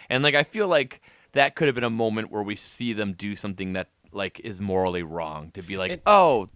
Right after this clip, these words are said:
Speaker 1: they are bad."
Speaker 2: They, they think that they did enough in that wedding scene to, to make us see them as just pure villains. But that was, uh,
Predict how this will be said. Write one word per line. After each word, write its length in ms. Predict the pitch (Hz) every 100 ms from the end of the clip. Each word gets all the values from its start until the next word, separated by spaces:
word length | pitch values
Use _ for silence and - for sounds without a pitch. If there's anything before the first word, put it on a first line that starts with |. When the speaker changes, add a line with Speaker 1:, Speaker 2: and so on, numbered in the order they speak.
| -
Speaker 1:
they 200 | 147 135
are 160 | 131
bad." 480 | 127 135 120 87 85 - 127
Speaker 2:
They, 140 | 160 151
they 180 | 156
think 320 | 156 180 202 -
that 180 | 185
they 120 | - 131
did 200 | 139 135
enough 360 | 123 127 123
in 140 | - 113
that 180 | 104
wedding 300 | 95 127 156 127
scene 480 | - 101 92 90 -
to, 420 | - 101 92 90 - -
to 120 | 101
make 340 | 90 95 101
us 420 | 104 92 - - - _
see 280 | - - 117
them 180 | 113 101
as 300 | 92 90 - _ - -
just 360 | 95 - - -
pure 240 | - 110
villains. 540 | 95 113 127 92 85 - - - -
But 100 | -
that 180 | 190 226
was, 340 | 226 143 - - _ _ - _ _ _ -
uh, 80 | 143